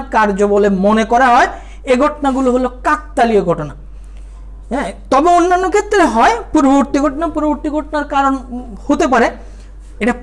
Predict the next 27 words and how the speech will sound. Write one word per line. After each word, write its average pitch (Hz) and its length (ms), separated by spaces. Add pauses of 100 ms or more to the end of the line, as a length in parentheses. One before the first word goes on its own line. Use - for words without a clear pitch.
পরীক্ষণ 302 560
ভিত্তিক 202 400
হতে 160 200
হবে। - 480
আমরা 285 240
এর 285 80
আগে 262 200
দেখিয়েছিলাম 269 580
কি, 330 260 (260)
হাইড্রোজেন 233 540
এবং 285 300
অক্সিজেন 233 440
মিশিয়ে 196 300
কি 247 140
হয়, 196 220 (320)
পানি 269 200
হয়। 175 180 (320)
হ্যাঁ, 233 360
পানি 269 200
যদি 294 220
কার্য 294 320
হয়, 349 180
এই 302 140
দুটোটা 254 320
মিলে 254 320 (460)
কারণ 269 280
হবে, 165 440